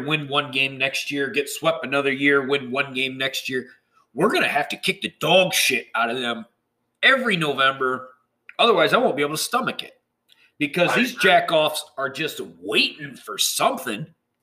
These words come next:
Speaker 1: They want it so bad. They wanted to beat us in something so bad.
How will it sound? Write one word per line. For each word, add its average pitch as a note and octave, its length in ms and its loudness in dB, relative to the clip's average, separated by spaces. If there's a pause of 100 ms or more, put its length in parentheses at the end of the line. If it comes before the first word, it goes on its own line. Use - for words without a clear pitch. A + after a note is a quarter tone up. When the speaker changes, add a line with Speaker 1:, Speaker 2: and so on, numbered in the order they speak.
(1300)
Speaker 1:
They C3+ 120 2
want G#3+ 240 0
it - 80 -8
so G3 200 0
bad. F3+ 320 2
They C3 80 0
wanted G#3 260 -6
to C3+ 180 -8
beat A3+ 220 0
us G3 160 -2
in D#3 60 -10
something G3 340 -4
so F#3+ 220 -2
bad. - 420 0